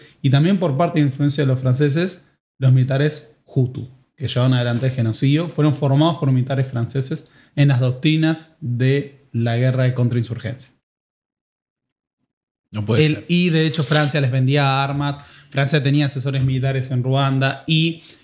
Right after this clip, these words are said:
Speaker 1: puede que tal vez haya participado, por ejemplo, a partir de sus negocios con la venta del cobalto y demás, de negociados sucios con el gobierno de Javier Imana y demás. Em, puede que además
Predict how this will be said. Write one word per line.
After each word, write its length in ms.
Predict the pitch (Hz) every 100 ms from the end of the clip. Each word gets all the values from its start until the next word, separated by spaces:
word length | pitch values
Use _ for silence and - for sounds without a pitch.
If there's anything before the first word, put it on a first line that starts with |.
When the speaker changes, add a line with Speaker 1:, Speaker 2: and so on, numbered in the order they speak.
| _ -
Speaker 1:
puede 340 | 175 190 175
que 100 | 160
tal 240 | 135 170 170
vez 220 | 165 -
haya 360 | 175 139 165 135
participado, 1040 | 147 139 131 143 151 170 156 156 175 - - _
por 140 | 131
ejemplo, 400 | 131 151 165 151
a 40 | 127
partir 200 | 123 143
de 60 | 135
sus 120 | 135
negocios 400 | 139 147 143 151
con 320 | 151 151 147
la 120 | 139
venta 400 | 135 143 135 143
del 260 | 139 139 131
cobalto 680 | 143 151 165 160 147 143 131
y 40 |
demás, 340 | 131 156 160 147
de 60 | 127
negociados 400 | 127 127 139 131
sucios 460 | 151 131 151 139 - - _
con 160 | 135
el 80 | 135
gobierno 300 | 131 139 139
de 40 | -
Javier 260 | 139 135
Imana 540 | 139 151 156 147 139 131
y 20 |
demás. 460 | 131 147 202 - _ _ _ _ _ _
Em, 840 | 151 143 139 131 127 123 117 113 131 _ _ _ _ _ _ -
puede 420 | 175 165 160 151
que 160 | 139
además 640 | 123 135 175 208 226 -